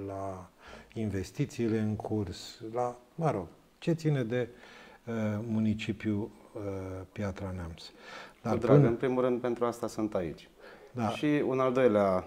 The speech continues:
Speaker 2: obiectiv important al, eh, vizitei de săptămâna trecută la București a fost, de asemenea, eh, prezentarea unui, eh,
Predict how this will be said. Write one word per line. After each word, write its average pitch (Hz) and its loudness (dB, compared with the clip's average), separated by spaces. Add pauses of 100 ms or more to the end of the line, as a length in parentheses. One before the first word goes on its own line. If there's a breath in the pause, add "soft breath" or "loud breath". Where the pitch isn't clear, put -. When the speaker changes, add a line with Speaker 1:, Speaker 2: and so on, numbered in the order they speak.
Speaker 2:
obiectiv 101 -2
important 101 -2
al, 95 0
eh, 90 -2
vizitei 92 -4
de 87 -6
săptămâna 90 -4
trecută 90 -4
la 90 -2
București 98 -4 (180)
a 120 -10
fost, 120 -4
de 107 2
asemenea, 110 0 (560 loud breath)
eh, 113 -2
prezentarea 117 2
unui, 113 4
eh, 110 6